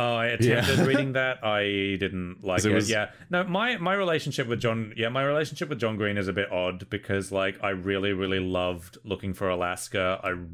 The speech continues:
Speaker 1: really, really hated Paper Towns. And then I was kind of both ways on, uh, on The Fault in Our Stars. Um,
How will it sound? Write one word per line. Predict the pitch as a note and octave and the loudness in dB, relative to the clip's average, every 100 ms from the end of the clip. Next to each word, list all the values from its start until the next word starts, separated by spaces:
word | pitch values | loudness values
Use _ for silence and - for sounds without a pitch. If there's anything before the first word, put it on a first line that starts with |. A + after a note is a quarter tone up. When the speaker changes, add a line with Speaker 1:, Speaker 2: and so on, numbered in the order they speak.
| F2 | -6
Speaker 1:
really, | G2+ G2 F#2+ | -2 0 0
really | F#2 F#2 F#2 F2+ - | 0 -2 -4 -8 -8
hated | G2 F#2+ G#2 - B2+ C#3+ D3+ - - _ - | -2 -2 -2 -4 -2 -2 -8 -14 -20 _ -4
Paper | A#2 A2 | -4 -2
Towns. | G2+ G#2 A2 D3+ G3 - - - _ _ - | -4 -2 -2 -2 -6 -10 -20 -20 _ _ -4
And | A#2+ G#2+ | -2 0
then | A2+ A#2 | 0 0
I | A#2 A2 | 0 0
was | G#2+ G#2 G#2 - - - _ _ _ _ _ _ _ _ _ | 0 0 0 -2 -6 -8 _ _ _ _ _ _ _ _ _
kind | G#3+ C4+ C#4 | -2 0 0
of | G3+ | 0
both | E3+ F3 F#3 | 0 0 -2
ways | E3+ E3 E3+ F3 F3 D#3 E3+ | -2 0 0 0 -2 -4 -6
on, | C3+ C3 C3 C3 | -4 -2 0 0
uh, | B2 B2 B2 | 2 2 0
on | A#2+ A#2+ A#2+ A#2+ | -2 -2 -4 -4
The | A#2 | -4
Fault | B2+ B2 B2 | -2 -2 -2
in | |
Our | A#2 A2+ | -2 -2
Stars. | - G#2 G#2+ G#2+ A2 - - - _ _ _ - | -2 0 0 -2 -4 -10 -12 -20 _ _ _ -4
Um, | A2+ A2 G#2+ G#2+ G#2+ | 0 2 0 -2 -4